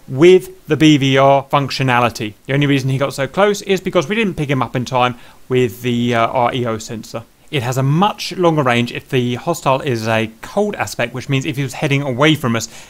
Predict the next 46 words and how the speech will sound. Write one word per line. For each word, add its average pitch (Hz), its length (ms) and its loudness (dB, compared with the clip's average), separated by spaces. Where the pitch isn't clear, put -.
and 123 80 -8
we 117 80 -2
could 117 120 -6
see 131 100 0
the 117 80 0
back 135 240 -2
of 117 60 -2
his 113 100 0
engines, 104 460 -2
then 107 180 -4
we 110 80 -4
would 104 100 -10
see 120 140 -6
him 104 80 -4
much 117 320 -6
earlier. 101 320 -4
So 135 180 -4
that 147 100 0
leads 175 180 4
me 165 80 -2
on 147 160 0
to 139 160 -8
the 135 280 -2
penultimate 147 520 0
thing 123 160 -2
I 117 60 -2
want 110 180 -2
to 104 80 -10
mention, 107 320 -8
and 160 140 -6
that 196 160 -2
is 185 140 0
I 170 120 -2
can 214 280 -2
have 165 400 -2
the 151 200 0
radar 170 560 2
on 151 240 2
at 170 160 -2
the - 80 -14
same 262 380 0
time 190 400 0
as 185 260 2
the 185 320 0
E 190 140 0
O. 143 260 2